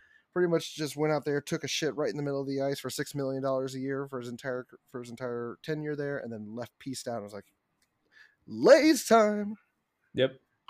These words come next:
Speaker 2: that, that's essentially right. And now to this day, if you go onto the Canucks subreddit and type, uh, what do we,
Speaker 1: Ooh,
Speaker 2: what do we,
Speaker 1: too.
Speaker 2: like, think of, like, uh, Mark Messier, and they just immediately say, "Fuck Mark Messier." So
Speaker 1: They really
Speaker 2: Yeah.
Speaker 1: don't like Mark Me-,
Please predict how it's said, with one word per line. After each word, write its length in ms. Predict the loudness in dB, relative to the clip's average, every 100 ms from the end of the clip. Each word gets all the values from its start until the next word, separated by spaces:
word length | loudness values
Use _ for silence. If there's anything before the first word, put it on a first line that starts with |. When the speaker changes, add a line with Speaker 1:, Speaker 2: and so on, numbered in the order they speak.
| -6
Speaker 2:
that, 200 | -4 -2
that's 220 | -2 -2 -2
essentially 480 | 0 0 2 2
right. 380 | 4 6 6 4 2
And 400 | 2 2 2 0
now 500 | 4 6 8 6 2 -14 _ _ _ _ 4
to 180 | 6 10
this 240 | 8 8
day, 420 | 8 10 10 6 2
if 160 | -2
you 140 | -2 4
go 220 | 6 8
onto 260 | 6 2 2
the 160 | 2
Canucks 420 | 2 2 2 2
subreddit 480 | 2 4 4 4 2 -2
and 160 | -6 -2
type, 300 | 2 2 0 2
uh, 320 | 4 6 6
what 180 | 6 8
do 60 |
we, 100 | 10
Speaker 1:
Ooh, 80 | 10
Speaker 2:
what 80 | 8 6
do 60 | 8
we, 60 | 10
Speaker 1:
too. 60 |
Speaker 2:
like, 200 | 8 6 2
think 140 | 6
of, 140 | 6 6
like, 260 | 4 4
uh, 180 | 4 4
Mark 260 | 4 2 2
Messier, 300 | -2 2 2
and 140 | 2
they 140 | 0 -2
just 240 | -4 -4
immediately 280 | -2 0 0
say, 200 | 0 -2
"Fuck 380 | 0 0 0 0
Mark 240 | -4 -2
Messier." 600 | -4 -6 -4 -6 -2 -4 -6 -20 -20 _
So 400 | -10 -6 -6 -8 _ _ _ _ _ _ _
Speaker 1:
They 120 | -10 -6
really 260 | -2 -2
Speaker 2:
Yeah. 60 | -2
Speaker 1:
don't 240 | -6 -8
like 140 | -10 -10
Mark 160 | -12
Me-, 60 | -12